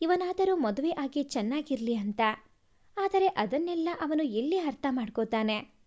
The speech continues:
ಅವನು ಮದುವೆ ಅಂತ ಆದ್ರೆ ಆ ಪುಟ್ಟ ಮಗುಗೆ ತಾಯಿ ಪ್ರೀತಿ ಆದ್ರೂ ಸಿಗುತ್ತೆ ಅಂತ" ಎಂದು ಅಲ್ಲೇ ಆಟವಾಡುತ್ತಿದ್ದ ಸಾತ್ವಿಕಾಳನ್ನು ನೋಡುತ್ತಾ ಕಣ್ಣೀರಿಡುತ್ತಾರೆ. ಸಾಹಿತಿ ಆಗ, "ಹಿಂದೆ ನಡೆದಿದ್ದು ನಡೆದು ಹೋಗಿತ್ತು,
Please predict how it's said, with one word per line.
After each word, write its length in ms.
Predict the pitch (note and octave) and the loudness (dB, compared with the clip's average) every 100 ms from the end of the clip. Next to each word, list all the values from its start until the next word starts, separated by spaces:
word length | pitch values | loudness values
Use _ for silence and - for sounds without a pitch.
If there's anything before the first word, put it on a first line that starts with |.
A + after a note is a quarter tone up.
| _ _ _ - | _ _ _ 2
ಅವನು 240 | G4 G4 | 4 4
ಮದುವೆ 360 | F4+ G#3+ F#3+ D#4+ | 4 2 0 -2
ಅಂತ 280 | F#4 F4 F4+ E4+ | -2 -2 0 0
ಆದ್ರೆ 380 | D#4+ D4+ D#4 D4+ - _ - | 0 2 0 0 -8 _ -4
ಆ 40 | |
ಪುಟ್ಟ 340 | F#4+ E4+ - A4+ | -2 -2 -2 0
ಮಗುಗೆ 460 | G4+ F#4+ F4+ D#4+ F4+ | 2 2 2 2 -2
ತಾಯಿ 440 | F#4 B3+ C4 F4+ | -2 -4 0 -2
ಪ್ರೀತಿ 380 | F4+ D#4 D4+ D#4 | 0 -4 -2 -2
ಆದ್ರೂ 320 | - C#4+ D4 | -2 -2 -2
ಸಿಗುತ್ತೆ 500 | C#4 A3+ C#4 C#4 D4 | -2 -2 -4 -2 -2
ಅಂತ" 280 | B3 G#3 G#3 G#3+ - - _ _ _ _ - | 0 0 2 2 0 -8 _ _ _ _ -4
ಎಂದು 260 | G4 F#4 F#4+ | 0 2 2
ಅಲ್ಲೇ 340 | A3 A#3 D#4 | 2 0 0
ಆಟವಾಡುತ್ತಿದ್ದ 880 | - A#3+ A#3 C#4 B3 A3+ - A3+ G3 A#3+ A#3 - - | 0 -2 -2 -4 -2 -6 -4 -4 2 2 0 -8 -20
ಸಾತ್ವಿಕಾಳನ್ನು 840 | - G4 G4 A#4 A4 F#4+ E4+ D#4+ D#4 | -6 -2 0 0 2 2 2 2 2
ನೋಡುತ್ತಾ 540 | B3+ B3 E4 E4 D#4+ | 2 2 0 -2 -4
ಕಣ್ಣೀರಿಡುತ್ತಾರೆ. 1200 | D#4+ B3 A#3+ D4 B3 A#3 A3+ A#3 A3 A3 G#3+ - _ _ _ _ - - | -2 0 0 0 0 -4 -2 2 4 4 2 -6 _ _ _ _ -20 -10
ಸಾಹಿತಿ 520 | - F#3+ G3+ C4+ D#4 | -2 0 0 -4 -6
ಆಗ, 280 | D4+ C#4 C#4 C#4+ C#4 - _ _ | -4 -2 0 0 -2 -12 _ _
"ಹಿಂದೆ 320 | - G3 A#3 E4+ | -4 -2 0 0
ನಡೆದಿದ್ದು 500 | E4+ E4 E4+ E4 E4+ | 0 0 -2 2 0
ನಡೆದು 340 | C#4 A#3+ C4+ | 2 0 -2
ಹೋಗಿತ್ತು, 680 | A#3 - A3+ A#3 G#3+ - | -2 -6 0 4 4 2